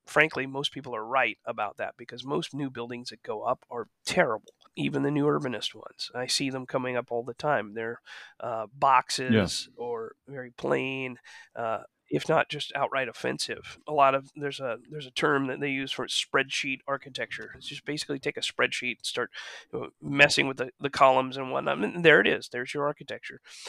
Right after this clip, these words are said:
Speaker 1: And it's just, it just doesn't really make, uh, make for anything that, uh, is beautiful in any way. It,
Speaker 2: Yeah.
Speaker 1: uh, it usually is a building that has, uh, an architecture was completely unrelated to the place that you live in. And I think most people, when they live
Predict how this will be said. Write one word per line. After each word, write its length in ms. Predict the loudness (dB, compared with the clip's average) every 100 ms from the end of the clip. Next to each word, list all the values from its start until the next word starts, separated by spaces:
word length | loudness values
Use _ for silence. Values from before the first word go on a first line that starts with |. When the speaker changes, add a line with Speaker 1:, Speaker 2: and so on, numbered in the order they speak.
| -16 -16 2
Speaker 1:
And 160 | 8 8
it's 280 | 8 4
just, 360 | 0 -2 -2 -4 _ _ _ _ _ -10
it 180 | -10 -4
just 200 | -4 -4 _ 2
doesn't 360 | 2 4 -2 -2
really 360 | -2 -2 -4 -8 _
make, 440 | -8 -2 -2 -2 -6
uh, 360 | -4 -2 -4 -6 -10 _ -20 -20 _
make 240 | 2 2 2
for 140 | 0
anything 460 | 2 0 -2 -2 -4
that, 240 | -8 -4
uh, 180 | -2 -2
is 180 | -4 -8
beautiful 400 | -6 -6 -4 -6
in 80 | -4
any 220 | -4 -4
way. 420 | -2 0 -2 -4 -10 -20 -20 -4
It, 180 | -4 2
Speaker 2:
Yeah. 100 | 4
Speaker 1:
uh, 220 | 4 2 -2
it 140 | -10 -6
usually 640 | -2 -2 -2 -4 -4 -4
is 160 | -6 -8
a 60 |
building 540 | -8 -6 -6 -6 -8 -8
that 340 | -10 -10 -12 -4
has, 460 | 8 12 12 10 6
uh, 240 | 4 4 4
an 160 | 4
architecture 480 | 4 2 0 -4 -4
was 180 | -8 -10
completely 560 | -12 -8 -8 -6 -8 -8 -20 -20 -10 4
unrelated 640 | 6 6 4 0 0 -2
to 100 | -4
the 80 | -8
place 340 | -6 -6 -4 -6
that 120 | -6
you 120 | -6
live 220 | -2 -2
in. 240 | -2 -8 -8
And 220 | -10 -8
I 80 | -8
think 140 | -8 -4
most 280 | -4 -4
people, 240 | -8 -8 -6
when 120 | -4
they 120 | -4
live 240 | -2 -2